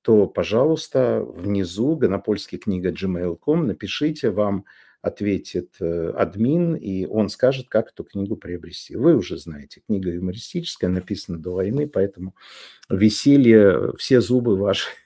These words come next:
<laughs> так сказать, будут радостно светиться. А, так вот, э, драматург Артур Соломонов.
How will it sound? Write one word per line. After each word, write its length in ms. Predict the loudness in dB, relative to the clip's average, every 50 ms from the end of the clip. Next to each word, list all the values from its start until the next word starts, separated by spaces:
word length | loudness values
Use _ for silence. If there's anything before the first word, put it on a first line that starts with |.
| _ _ _ -12
<laughs> 540 | -12 -12 -12 _ _ -20 -20 -20 -20 -12 _
так 180 | 0 0 0 0
сказать, 220 | -2 -6 -8 -6
будут 380 | -4 -4 -2 0 -2 -2 -4 -8 -14 -14 -16 _ _ _
радостно 540 | 2 6 6 6 6 6 2 0 -2 -4 -6
светиться. 640 | -6 -6 -8 -8 -8 -10 -14 -18 -18 -18 -20 -20 _ _ _ _ _ _ _ _ _ _ _ _ _ _ _ _ _ _ _ _ _ -20 -20 -20 -20 -20 -20 -20 -20 -20 _ _ 2
А, 360 | 2 4 4 4 2 0 -2 0
так 260 | 2 2 2 2 2
вот, 320 | 4 4 4 2 0 -4
э, 560 | -6 -2 0 0 2 2 2 2 2 0 0
драматург 680 | 0 2 2 4 4 4 2 2 4 2 2 2 0 -2 -2
Артур 480 | -2 -2 -2 -2 -2 0 0 0 -2
Соломонов. 680 | -4 0 2 2 2 2 0 -2 -4 -6 -8 -12 -16